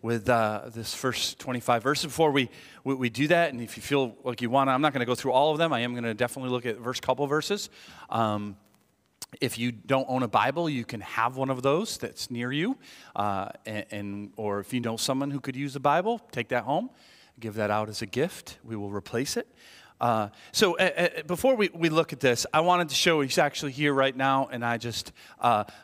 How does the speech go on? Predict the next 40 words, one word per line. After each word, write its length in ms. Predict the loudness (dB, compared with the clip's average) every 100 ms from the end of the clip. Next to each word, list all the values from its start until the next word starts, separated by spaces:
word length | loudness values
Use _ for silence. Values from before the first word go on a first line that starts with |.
| -2
thought 200 | 2 2
this 160 | 0 -2
picture 460 | -2 0 2 0 0
was 220 | -6 -6 -8
really 340 | 0 2 4
awesome, 380 | 4 2 2 -4
and 100 | -2
I 80 | 0
wanna 220 | 0 0
take 180 | -2 -2
a, 140 | -2 -4 -14 -6
uh, 140 | -4
just 240 | -2 0 0
a 60 |
moment. 680 | 0 -2 0 2 2 0 -2 -6 -20 -6
I, 200 | -2 0
I 20 | 0
don't 220 | -2 -2
do 100 | -2
this 180 | 0 2
enough 260 | 2 2
just 180 | -2 -10
to 80 | -8
kinda 260 | -6 -4
celebrate. 680 | 0 4 4 4 4 2 2 -4 -20 -20 -6
And, 300 | -2 0 4
uh, 220 | 4 4 -4 -20 -20 _
there's 260 | 2 2 2
James. 540 | 4 4 4 0 -2
How 240 | -4 -10 0
about 200 | 2 4
James? 320 | 4 4 2
Let's 140 | 0
hear 160 | 4 4
for 120 | 4
James, 540 | 4 4 4 2 -2 4
right? 340 | 6 6 4 -4 -20 -20 -18 -4
Great 260 | 4 4 6
picture, 440 | 4 4 4 2 4
James. 500 | 4 6 4 2 -4